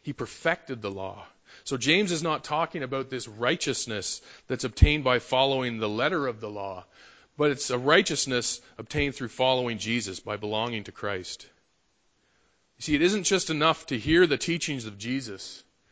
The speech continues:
We need to follow them. This is where the blessing comes. This isn't a works-based salvation, but instead doing the work of God and being blessed as we do it. And we continue in it.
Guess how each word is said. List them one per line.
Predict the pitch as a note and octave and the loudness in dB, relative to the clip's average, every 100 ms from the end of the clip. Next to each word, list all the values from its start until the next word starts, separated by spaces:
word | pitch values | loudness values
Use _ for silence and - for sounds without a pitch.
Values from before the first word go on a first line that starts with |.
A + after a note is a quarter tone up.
| _ - - _ | _ -20 -20 _
We | C3 | -4
need | D3 | -2
to | C3 | -2
follow | - - C3 D#3 C#3+ | -8 4 6 8 6
them. | A2 F2+ F2 _ _ _ - | 4 -2 -6 _ _ _ -6
This | C#3 F3 | -2 -2
is | D#3 | 2
where | E3+ | 2
the | B2 | 2
blessing | A#2 B2 - G#2+ | 2 2 0 -6
comes. | F#2+ F#2+ F2+ - - _ _ _ _ _ _ _ - | -8 -10 -10 -14 -14 _ _ _ _ _ _ _ -8
This | C3+ | -4
isn't | E3+ F#3 | 0 2
a | E3+ | 4
works-based | C3+ D#3 - - D#3 D#3+ | 6 4 4 4 4 6
salvation, | D#3 C3+ B2 C3+ C#3+ A#2+ | 4 4 4 2 2 -2
but | G#2+ | -2
instead | A#2+ A2 C3 A#2 | -4 0 0 0
doing | G#2+ D3 D3+ | 2 2 2
the | C3 | 0
work | B2+ C3 C3+ | 0 0 -2
of | A2 | -6
God | B2+ B2+ A#2+ A2 - - - - | -2 0 0 -2 -8 -20 -20 -6
and | A#2+ | -4
being | B2 B2+ A2+ | 0 -2 0
blessed | A#2 B2 A2+ - | 4 4 4 0
as | G#2+ | -6
we | G#2 G#2 | -6 -8
do | G2+ G#2+ | -4 -2
it. | F#2+ - _ _ _ _ _ _ _ _ _ _ _ _ _ _ _ | -2 -6 _ _ _ _ _ _ _ _ _ _ _ _ _ _ _
And | A2+ C3+ | -6 0
we | C3+ | 0
continue | - A#2+ - D3+ D#3+ A#2+ | 0 -4 0 0 0 0
in | G2+ | -2
it. | F2 - | -6 -10